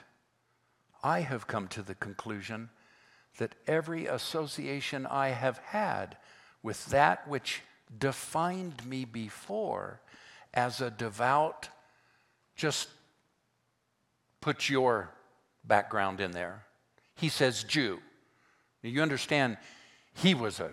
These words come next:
committed Jew. I mean, he was absolute. He believed in inerrancy. He was, <laughs> everything was cut and dried. If you weren't of the Jewish faith, then, you know, you were outside the blessing of God. I mean, fill in the blanks.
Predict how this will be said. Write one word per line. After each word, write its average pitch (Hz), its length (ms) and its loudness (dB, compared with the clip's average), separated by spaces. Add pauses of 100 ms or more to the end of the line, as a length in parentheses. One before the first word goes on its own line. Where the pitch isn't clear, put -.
(160)
committed 98 580 0
Jew. 95 300 -6 (880)
I 113 100 4
mean, 101 200 -4
he 131 140 0
was 110 220 -2
absolute. 113 640 0 (460)
He 156 120 2
believed 117 440 0
in 104 140 -2
inerrancy. 101 680 -4 (240)
He 160 200 4
was, 127 260 2 (880)
<laughs> - 880 -6
everything 139 320 6
was 113 160 0
cut 139 180 8
and 120 80 -6
dried. 113 360 6 (200)
If 101 180 0
you 156 140 2
weren't 139 240 4
of 113 120 2
the 107 100 0
Jewish 117 360 -2
faith, 117 340 0
then, 107 260 0 (300)
you 110 160 -2
know, 101 180 0
you 123 200 0
were 131 120 6
outside 120 480 4
the 113 60 -4
blessing 110 420 0
of 101 120 -8
God. 113 280 2 (260)
I 151 100 10
mean, 127 160 4
fill 180 360 8
in 107 120 4
the 101 80 0
blanks. 110 540 -2